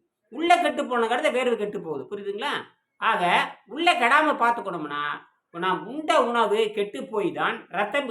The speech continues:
ரத்தம் கெடுக்கப்பட்டு ரத்தம் கெட்டு போய் அதை பிரிப்பதற்கு தான் சிறுநீரகம் வேலை செய்கிறது. ரத்தம் கெட்டு போய் அதுல இருக்கிற விஷத்தை எல்லாம், உணவின் விஷத்தை பூரா பிரிச்சு எடுப்பது தான் வந்து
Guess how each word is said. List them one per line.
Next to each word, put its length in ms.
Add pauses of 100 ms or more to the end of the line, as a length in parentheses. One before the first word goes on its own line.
(120)
ரத்தம் 300
கெடுக்கப்பட்டு 560
ரத்தம் 320
கெட்டு 280
போய் 300 (480)
அதை 260
பிரிப்பதற்கு 520
தான் 160
சிறுநீரகம் 500
வேலை 140
செய்கிறது. 460
ரத்தம் 360
கெட்டு 220 (140)
போய் 280
அதுல 180
இருக்கிற 300
விஷத்தை 380
எல்லாம், 220
உணவின் 280
விஷத்தை 260
பூரா 180 (100)
பிரிச்சு 260
எடுப்பது 300
தான் 160
வந்து 160